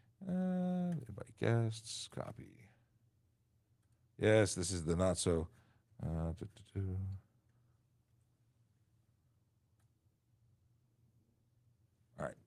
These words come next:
send it to them again. Let us see. So we're just standing by. Hopefully, hopefully in the next couple minutes, we're gonna see, uh, our friends jump into the stream. I was gonna go into a whole thing, but you know what? I'll take the opportunity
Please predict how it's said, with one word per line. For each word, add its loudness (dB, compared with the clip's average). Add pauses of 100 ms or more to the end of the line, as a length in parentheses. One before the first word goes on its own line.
(200)
send -6
it -12
to -14
them -12
again. -10 (2250)
Let 0
us 0
see. -4 (180)
So -4
we're 4
just 2
standing 2
by. 4
Hopefully, -2
hopefully 0
in -4
the -2
next -6
couple -6
minutes, -6
we're -12
gonna -8
see, -6 (560)
uh, -6
our -2
friends -6
jump -6
into -6
the -8
stream. -12 (2000)
I -20
was -10
gonna -2
go 0
into -4
a -4
whole -8 (140)
thing, -2
but -8
you -6
know 2
what? -2
I'll 2
take 0
the 4
opportunity -4